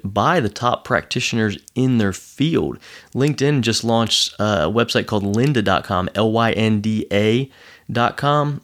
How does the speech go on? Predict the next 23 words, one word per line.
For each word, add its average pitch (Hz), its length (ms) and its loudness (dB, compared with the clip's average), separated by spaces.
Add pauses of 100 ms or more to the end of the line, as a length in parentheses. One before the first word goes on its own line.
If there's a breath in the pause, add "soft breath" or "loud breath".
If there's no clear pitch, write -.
(100)
and 113 160 2
they 127 80 0
offer 139 340 0
an 113 100 2
array 104 260 2
of 95 100 0
phenomenal 98 560 0
courses 95 400 -4
there 92 160 2
as 90 120 -4
well. 98 280 0 (280 loud breath)
And 113 140 -2
then 139 80 0
you 143 120 0
look 131 140 -2
at - 80 -6
Amazon, 104 500 0
they 95 100 0
have 92 160 -4
Kindle 110 320 0
Unlimited, 101 720 0
uh, 92 280 0
which - 480 -4